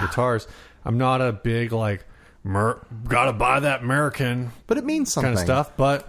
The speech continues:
Speaker 2: Especially
Speaker 1: but
Speaker 2: for
Speaker 1: it,
Speaker 2: the time
Speaker 1: but
Speaker 2: that they
Speaker 1: for,
Speaker 2: came out
Speaker 1: yeah,
Speaker 2: of.
Speaker 1: for the guitar world, especially in that era, like, that was a high quality,
Speaker 2: It
Speaker 1: you
Speaker 2: meant
Speaker 1: know,
Speaker 2: a lot.
Speaker 1: uh, yeah, it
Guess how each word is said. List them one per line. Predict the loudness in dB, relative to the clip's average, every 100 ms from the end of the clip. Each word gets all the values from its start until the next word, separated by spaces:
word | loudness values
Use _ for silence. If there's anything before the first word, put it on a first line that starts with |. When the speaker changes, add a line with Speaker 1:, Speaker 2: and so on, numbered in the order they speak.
| -4
Speaker 2:
Especially | 0 0 2 2
Speaker 1:
but |
Speaker 2:
for | 4
Speaker 1:
it, |
Speaker 2:
the | 2
time | 0 2
Speaker 1:
but | 2
Speaker 2:
that | 2
they | 2
Speaker 1:
for, | 4 4
Speaker 2:
came | 2
out | 2 2
Speaker 1:
yeah, | 2
Speaker 2:
of. | 2
Speaker 1:
for | 0 -2
the | 0
guitar | -2 -2 0 2 2 2 0 -2 -4 -8 -18 -20 -20 -20 -18 -4
world, | 2 4 2 0 -2
especially | -4 -4 -2 -2
in | -2
that | -4
era, | -2 -2 0
like, | -2 -4 -6 -4
that | -2 -2
was | -4 -4 -6 -10 -16 -20 -20 -20 -20 -20 _ -2
a | -2
high | 0 -2
quality, | 0 0 0 -2 -2 -4
Speaker 2:
It | -6 -4
Speaker 1:
you | -2 2
Speaker 2:
meant | 0 0
Speaker 1:
know, | -2
Speaker 2:
a |
lot. | -2 -4
Speaker 1:
uh, | -6
yeah, | -4 -4
it | -6